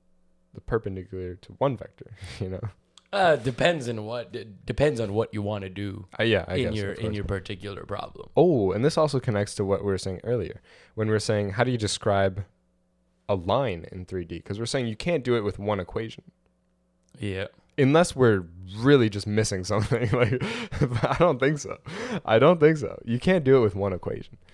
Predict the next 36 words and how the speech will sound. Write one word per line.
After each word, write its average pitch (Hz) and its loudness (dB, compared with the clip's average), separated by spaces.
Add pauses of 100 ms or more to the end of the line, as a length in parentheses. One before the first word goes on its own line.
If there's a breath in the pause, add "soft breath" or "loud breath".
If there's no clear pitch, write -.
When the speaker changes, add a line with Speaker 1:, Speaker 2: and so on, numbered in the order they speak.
(180 soft breath)
Speaker 1:
You 120 2
need, 127 0 (200)
um, 95 -2 (800)
well, 113 6 (160)
you 113 -4
can 147 0
do 160 8
it 151 6
with 117 2 (160)
one 98 -2
equation, 90 -10 (120)
as 92 -4
in, 90 -8
like, 82 -14 (320 soft breath)
a 104 -4
vector 92 -2 (100)
times 90 -6
t 87 -10
for - -10
all 87 -2
t 90 -14 (640)
in 92 -16
the 87 -12
real 82 -14
number, 90 -16
and 98 -8
then 85 -8
it's, - -20 (240)
you 117 2
have 101 2
a - -2
Speaker 2:
Yeah, 95 -8
Speaker 1:
direction 123 4
Speaker 2:
no, 139 -2
no, 127 -4
no, - -6